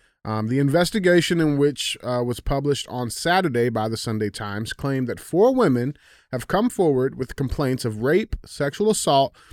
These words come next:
as well as controlling and abusive behavior from when he served as a presenter on B B C Radio two and the left-leaning publicly owned Channel four, and then later during his time as an actor in Hollywood. So one woman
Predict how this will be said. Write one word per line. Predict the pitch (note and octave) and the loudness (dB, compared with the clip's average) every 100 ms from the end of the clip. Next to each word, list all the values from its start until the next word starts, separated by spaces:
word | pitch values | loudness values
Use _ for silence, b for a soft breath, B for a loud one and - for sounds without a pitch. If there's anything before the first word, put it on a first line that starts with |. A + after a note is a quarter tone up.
| b | b
as | D3 D#3 | -4 2
well | F#3+ G3+ | 4 4
as | - | 2
controlling | E3 D3+ E3+ E3+ E3 D#3 | -2 0 2 2 2 0
and | C#3 | -2
abusive | B2+ C3 B2 A#2+ | 0 0 -2 -6
behavior | A#2+ A2+ D#3+ E3+ C#3+ G#2+ G#2+ | -6 -2 4 4 4 0 -2
from | - A2 A#2 | -4 -4 -2
when | A#2+ | -2
he | A#2 A#2 | -2 -4
served | - B2 B2 A#2+ - | -2 -2 0 -2 -4
as | A#2 G#2+ | -6 -4
a | E2 A2+ | -6 -6
presenter | - G#2 D#3+ G3 - C3+ | -4 0 2 2 2 2
on | A2+ A#2 | 0 -2
B | A#2 | -2
B | A#2 | -4
C | - A2+ | -4 -2
Radio | A2+ A2 G2+ | 0 0 -4
two | F#2 G#3+ G#3 G3 b b b b | -2 0 2 0 b b b b
and | B2+ | -2
the | B2+ | 0
left-leaning | B2+ C#3+ - C#3+ C3+ C3 | 2 0 0 0 2 0
publicly | - C#3 C3 B2+ A#2+ | 0 0 0 0 0
owned | A2+ G#2+ | 2 0
Channel | G#2 G#2+ G2+ | -2 -4 -4
four, | - D#3+ C3+ A2 G#2 B B B - | 0 4 6 6 2 B B B 0
and | C#3 | 4
then | C#3+ C#3 | 4 6
later | E3 D#3 C3 | 6 6 6
during | B2+ B2 A#2+ | 4 2 -2
his | A2+ | -4
time | C3 A#2+ A2+ | -4 -4 -4
as | G#2 | -6
an | F#2 | -6
actor | G2+ C3 - G#2 G2+ | -4 -4 -4 -4 -4
in | G2+ | -4
Hollywood. | F#2+ D#3 E3+ A#2 E2 - _ - _ _ _ _ _ - | -4 0 2 2 -2 -10 _ -20 _ _ _ _ _ -8
So | - | -2
one | B2 F#3 G#3+ | 2 6 6
woman | E3 A#2+ A#2+ | 6 4 0